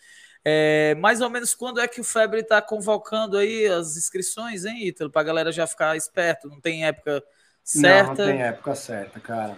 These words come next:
Speaker 2: É legal todo mundo acompanhar, se vocês puderem seguir as redes todas aí,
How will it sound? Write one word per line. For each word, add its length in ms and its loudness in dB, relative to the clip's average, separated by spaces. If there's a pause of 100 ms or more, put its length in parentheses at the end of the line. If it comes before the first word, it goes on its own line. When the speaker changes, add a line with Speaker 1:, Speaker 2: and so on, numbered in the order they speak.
(120)
Speaker 2:
É 80 -8
legal 400 6
todo 220 -2
mundo 180 0
acompanhar, 840 4
se 80 -12
vocês 180 -4
puderem 340 2
seguir 380 -2
as 140 -2
redes 320 -2
todas 360 -6
aí, 480 -2